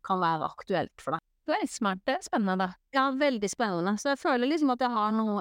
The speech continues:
Speaker 1: en test jeg kan tilby alle, og jeg har jo hatt med noen par. Eh, det er kjempespennende, eh, hvordan de ut ifra først å forstå seg selv, og så sammen ser, "Oi, her er vi jo,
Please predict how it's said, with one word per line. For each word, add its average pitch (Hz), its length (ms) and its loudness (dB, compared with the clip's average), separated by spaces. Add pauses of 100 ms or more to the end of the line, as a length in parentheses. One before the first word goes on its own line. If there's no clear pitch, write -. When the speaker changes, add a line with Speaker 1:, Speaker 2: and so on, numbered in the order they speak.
Speaker 1:
en 208 480 0 (180)
test - 320 -2
jeg 202 80 -2
kan 214 160 0
tilby 196 400 0
alle, 185 300 0 (100)
og 220 220 0 (180)
jeg 247 80 -4
har 240 160 2
jo 320 140 0
hatt - 320 -4
med 233 160 4
noen 196 320 2 (100)
par. 208 300 -2 (260)
Eh, 226 400 2
det 247 80 2
er 247 140 0
kjempespennende, 185 720 -2 (180)
eh, 226 160 0
hvordan 208 400 2
de 208 460 0 (260)
ut 208 220 -2
ifra 190 420 -2 (380)
først - 460 -2
å 208 60 -6
forstå 220 320 0 (120)
seg 226 120 -2
selv, 254 420 2
og 226 160 -2
så 214 280 0
sammen 185 480 0
ser, 185 340 -2
"Oi, 247 360 2 (480)
her 262 180 -2
er 185 140 0
vi 180 120 0
jo, 185 120 2